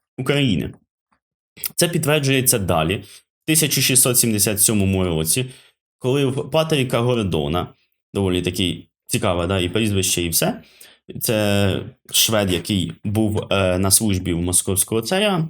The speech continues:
І, власне, він, е, також писав чорним по білому кирилиці,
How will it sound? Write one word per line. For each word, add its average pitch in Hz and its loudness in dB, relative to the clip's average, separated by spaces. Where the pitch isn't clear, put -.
І, 190 0
власне, 156 2
він, 143 2
е, 131 2
також 120 -2
писав 127 0
чорним 120 0
по 107 -2
білому 113 2
кирилиці, 117 0